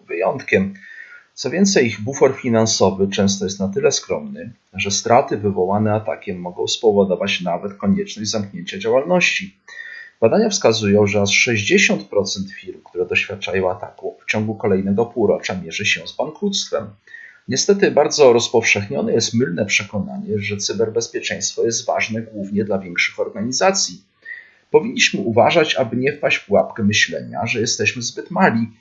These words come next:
abyśmy mogli zostać zauważeni przez hakerów.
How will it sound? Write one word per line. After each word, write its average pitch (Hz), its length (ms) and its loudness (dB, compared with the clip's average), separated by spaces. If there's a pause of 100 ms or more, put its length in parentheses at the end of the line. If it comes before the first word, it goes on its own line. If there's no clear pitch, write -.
(180)
abyśmy 123 340 -2
mogli 101 260 4
zostać 117 300 0
zauważeni 98 600 0
przez - 280 -4
hakerów. - 500 -6